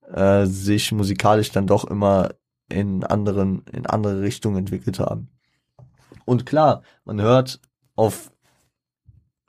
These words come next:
also es gibt auf jeden, auf jedem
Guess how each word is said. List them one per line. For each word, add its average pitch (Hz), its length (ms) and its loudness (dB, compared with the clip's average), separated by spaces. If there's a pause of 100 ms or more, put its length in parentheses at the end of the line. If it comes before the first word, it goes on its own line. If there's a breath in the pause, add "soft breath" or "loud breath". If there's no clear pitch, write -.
(920)
also 117 200 4
es 110 160 0
gibt 139 160 2
auf 110 180 0
jeden, 127 380 2
auf - 200 -6
jedem 127 360 2